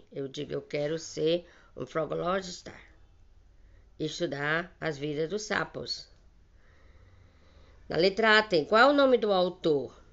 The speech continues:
Aí vocês vão colocar, "His name is Brian Peter." "What does the child want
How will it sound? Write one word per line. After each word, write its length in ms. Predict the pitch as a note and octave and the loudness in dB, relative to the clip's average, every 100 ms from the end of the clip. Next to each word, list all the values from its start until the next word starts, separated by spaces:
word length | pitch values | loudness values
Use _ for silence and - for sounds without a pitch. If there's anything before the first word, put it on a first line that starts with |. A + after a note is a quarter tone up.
| - - - - - - | -20 -20 -20 -20 -20 -10
Aí 120 | C3+ | -10
vocês 160 | D3 C#3+ | -8 -6
vão 160 | D3+ | -6
colocar, 560 | C#3+ D#3 D#3 - B2 B2 | -2 -2 -2 -4 -10 -6
"His 220 | D3 C#3 | -6 -4
name 500 | D#3 E3 F3+ A3 B3 - | 2 4 6 6 4 -2
is 240 | D#3 C#3+ | -4 -4
Brian 760 | C3+ B2 D3+ D3 D3+ E3+ F#3 G#3+ | -6 -2 0 2 4 4 2 0
Peter." 640 | G#3+ F#3+ F3 - C#3 B2+ - _ _ _ _ _ _ _ - _ _ _ _ _ - _ - - | -4 -4 -4 -4 -8 -8 -12 _ _ _ _ _ _ _ -20 _ _ _ _ _ -20 _ -20 -6
"What 320 | D#3 F3+ G#3+ | 2 2 2
does 240 | A3+ G#3+ G#3 | 2 2 2
the 180 | F3+ | 0
child 680 | E3 - F3+ E3+ D#3+ D3 - - | 0 -2 0 2 2 0 -4 -2
want 280 | D#3 D3+ | 0 0